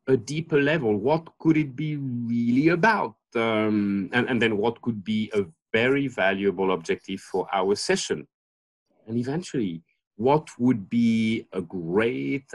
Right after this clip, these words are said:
and sustainable outcome for you in your context? Um, and, uh, I think it's even more important in a crisis that we invite our clients to phrase their objective with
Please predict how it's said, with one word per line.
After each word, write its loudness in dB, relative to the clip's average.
and -4
sustainable -2
outcome -2
for -2
you 2
in -6
your -2
context? -12
Um, -10
and, 2
uh, 2
I -2
think 2
it's -2
even 2
more 2
important 2
in 2
a 2
crisis -4
that 0
we 0
invite -2
our 0
clients 0
to 4
phrase 0
their 2
objective 0
with 0